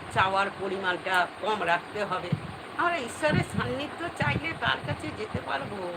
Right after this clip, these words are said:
এটাই চাওয়া উচিত। কি হবে পয়সা? ওই যে একটা টিকটকে একটা গান আছে যে, "টাকা সঙ্গে যাবে না, পয়সা সঙ্গে যাবে না, সোনা দানা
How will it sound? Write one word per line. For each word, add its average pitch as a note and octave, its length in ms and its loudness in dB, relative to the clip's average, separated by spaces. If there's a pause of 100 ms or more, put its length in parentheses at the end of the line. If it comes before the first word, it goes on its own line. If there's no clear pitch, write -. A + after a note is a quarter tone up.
(540)
এটাই D4 280 -2 (100)
চাওয়া A#3+ 240 2
উচিত। A3 880 -2 (680)
কি E4+ 140 2
হবে A#3+ 380 2 (100)
পয়সা? C4+ 560 2 (420)
ওই C4 180 -2
যে D4 60 -4
একটা D4+ 600 4 (600)
টিকটকে C#4+ 400 2
একটা C#4+ 340 2
গান B3 280 4
আছে A#3+ 400 2 (680)
যে, A#3 220 2
"টাকা A3+ 360 6 (100)
সঙ্গে A3 420 0
যাবে G3 320 2
না, F#3+ 380 4
পয়সা F3 360 -2 (120)
সঙ্গে F3+ 360 -4 (180)
যাবে F3+ 300 2
না, F3+ 140 0 (540)
সোনা A#3+ 340 6
দানা A3+ 320 4